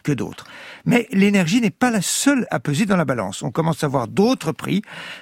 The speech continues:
euh, de produits de la maison et de produits industriels qui poussent parce qu'il y a des goulets d'étranglement ici ou là et que les industriels répercutent les prix de l'énergie.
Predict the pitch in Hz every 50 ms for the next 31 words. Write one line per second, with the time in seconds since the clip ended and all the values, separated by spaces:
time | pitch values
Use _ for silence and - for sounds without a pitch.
0 | - - - - 120 120 - - 113 - - 131 123 135 139 117 131 131 135 143
1 | 135 107 131 160 160 139 - - - 139 143 165 147 143 139 127 120 113 - -
2 | 117 120 147 185 185 170 - 120 - - 226 240 - - - - 196 175 104 -
3 | - - 202 190 175 185 202 190 151 156 147 127 139 160 156 160 139 135 139 135
4 | - - 156 139 131 139 131 139 135 123 110 - - - 117 107 98 110 160 175
5 | - - - - - - - - - - 160 135 - 160 139 139 131 131 143 131
6 | 110 165 175 160 151 131 - - - 139 151 190 196 175 - 156 - 147 123 -
7 | - 240 240 180 160 147 - - 185 175 156 156 139 147 135 113 107 151 220 254